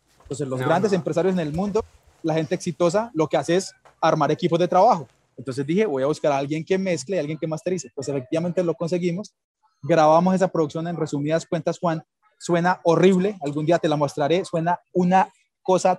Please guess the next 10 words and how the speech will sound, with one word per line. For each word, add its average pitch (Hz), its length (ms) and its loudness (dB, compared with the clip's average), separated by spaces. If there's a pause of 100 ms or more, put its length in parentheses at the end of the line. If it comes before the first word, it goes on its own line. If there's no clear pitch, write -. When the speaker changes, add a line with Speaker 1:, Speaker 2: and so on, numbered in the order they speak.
Speaker 1:
terrible, 185 500 2
suena 175 360 -2
feo, 190 400 0
feo, 190 340 0
feo, 165 260 -2 (480)
pero 208 200 4
aquí 156 200 -2
viene 170 180 0
la 180 60 0
explicación, 165 600 -6